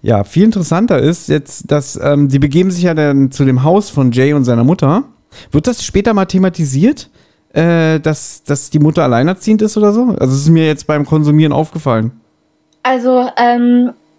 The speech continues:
Speaker 2: es wird später noch mal für diesen einen, äh, Fall interessant, der halt auch wirklich, äh, um die Mutter zentriert ist. Das ist ja, äh,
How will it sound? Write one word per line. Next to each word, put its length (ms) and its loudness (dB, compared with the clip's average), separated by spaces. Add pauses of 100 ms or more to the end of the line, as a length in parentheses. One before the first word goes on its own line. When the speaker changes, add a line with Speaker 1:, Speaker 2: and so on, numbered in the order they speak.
Speaker 2:
es 280 -4
wird 220 0
später 460 -2
noch 180 -2
mal 180 0
für 120 -4
diesen 280 -2
einen, 600 -2
äh, 360 -2
Fall 280 0
interessant, 600 -2
der 160 -2
halt 200 -2
auch 160 -6
wirklich, 400 -2
äh, 500 -2
um 200 2
die 100 4
Mutter 260 0
zentriert 420 -6
ist. 160 -8
Das 120 -6
ist 200 -20
ja, 800 -4
äh, 20 -10